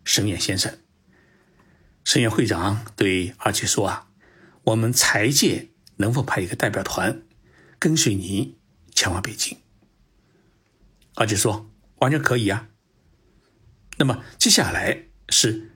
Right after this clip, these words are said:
日本的经济产业省也打来电话，问二阶干事长：“我们能不能派一名副大臣随行？”于是，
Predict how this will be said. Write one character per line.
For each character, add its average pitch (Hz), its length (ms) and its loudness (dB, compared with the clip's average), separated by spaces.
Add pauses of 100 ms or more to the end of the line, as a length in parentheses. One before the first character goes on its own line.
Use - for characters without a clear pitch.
(100)
日 233 180 2
本 95 240 -2
的 101 240 -4 (140)
经 233 200 2
济 240 100 0
产 - 280 0
业 160 80 2
省 - 320 0 (320)
也 98 160 -2
打 - 140 -6
来 - 120 -4
电 95 160 -6
话， - 320 -6 (580)
问 - 280 -6 (180)
二 107 140 0
阶 - 400 -4
干 95 120 -2
事 - 120 -6
长 - 220 -6 (720)
：“我 104 100 0
们 107 140 0
能 120 200 0
不 156 80 0
能 92 340 -6 (220)
派 - 180 0
一 98 180 -4
名 95 380 -8
副 - 180 -2
大 135 200 -4
臣 - 360 -4
随 - 200 0
行？” - 260 -6 (1700)
于 90 80 0
是， 95 340 0